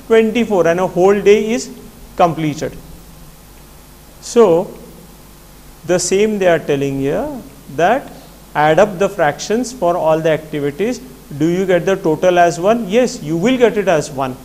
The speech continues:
No doubt in that case. A circle graph is also called a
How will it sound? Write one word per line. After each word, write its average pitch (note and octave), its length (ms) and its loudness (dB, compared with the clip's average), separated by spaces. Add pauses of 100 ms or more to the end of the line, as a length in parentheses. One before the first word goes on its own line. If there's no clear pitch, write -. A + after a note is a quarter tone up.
(240)
No F#3+ 160 4
doubt E3 260 2
in D3 140 -4
that B2+ 160 -4 (140)
case. - 400 -16 (680)
A F3 120 2
circle E3+ 500 2
graph D3+ 420 0
is G3 220 -4
also D#3 400 0
called C3+ 380 -2
a A#3+ 200 0